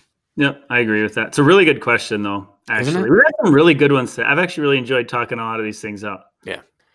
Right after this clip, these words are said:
Speaker 1: Yeah. People are getting down to it, like always.
Speaker 2: Yes, they are.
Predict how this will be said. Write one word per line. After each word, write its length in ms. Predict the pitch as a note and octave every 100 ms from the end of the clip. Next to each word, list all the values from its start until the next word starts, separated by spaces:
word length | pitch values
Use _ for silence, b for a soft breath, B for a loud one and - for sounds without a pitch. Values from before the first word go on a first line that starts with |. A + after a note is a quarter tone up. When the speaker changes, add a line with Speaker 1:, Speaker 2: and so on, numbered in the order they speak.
| -
Speaker 1:
Yeah. 300 | B2 G#2+ G#2 _ _ _
People 240 | C3+ C#3+ D#3
are 80 |
getting 180 | C3 C#3
down 240 | B2+ B2 A#2
to 100 | G2+
it, 140 | - _ _ -
like 200 | A#2 A#2+
always. 480 | A2+ G2 G2 - _ _ -
Speaker 2:
Yes, 160 | -
they 180 | - F#2+
are. 200 | A#2+